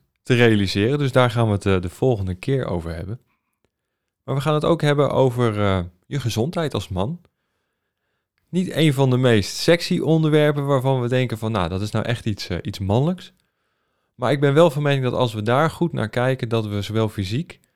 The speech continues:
als mentaal meer man kunnen worden.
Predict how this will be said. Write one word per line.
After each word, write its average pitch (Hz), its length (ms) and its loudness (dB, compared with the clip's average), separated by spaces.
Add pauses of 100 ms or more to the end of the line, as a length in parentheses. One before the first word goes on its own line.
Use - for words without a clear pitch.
(340)
als 214 280 0
mentaal 156 640 -4 (760)
meer 117 260 2
man 104 200 2
kunnen 90 200 -8
worden. - 260 -12